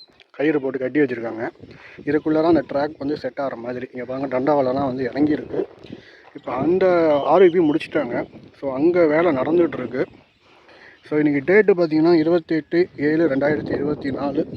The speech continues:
இங்க பாருங்க கம்பம்லாம் வச்சுட்டாங்க. So, விரைவில் உங்களுக்கு இங்க ஸ்லிப்பர்ஸ் வந்துரும். So, தண்டவாளமும் வந்துரும். So, அடுத்த இடத்துக்கு நம்ம அடுத்த வாரத்துல கண்டிப்பாக இங்க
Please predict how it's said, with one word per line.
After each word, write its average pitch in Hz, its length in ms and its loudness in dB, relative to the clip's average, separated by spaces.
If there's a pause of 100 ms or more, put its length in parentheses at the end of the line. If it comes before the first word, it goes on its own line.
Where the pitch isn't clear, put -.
(240)
இங்க 131 160 -6
பாருங்க 139 440 0
கம்பம்லாம் 147 380 2
வச்சுட்டாங்க. 151 440 -2 (560)
So, 170 160 0
விரைவில் 160 1080 4 (260)
உங்களுக்கு 120 760 -4
இங்க 123 220 -6 (100)
ஸ்லிப்பர்ஸ் 151 340 2
வந்துரும். 135 360 -2 (540)
So, 127 400 0
தண்டவாளமும் 139 720 2
வந்துரும். 139 280 0 (180)
So, 127 180 0
அடுத்த 151 640 2 (460)
இடத்துக்கு 160 440 -2
நம்ம 143 300 2
அடுத்த 160 640 2 (100)
வாரத்துல 170 520 0 (520)
கண்டிப்பாக 147 500 0
இங்க 127 460 -4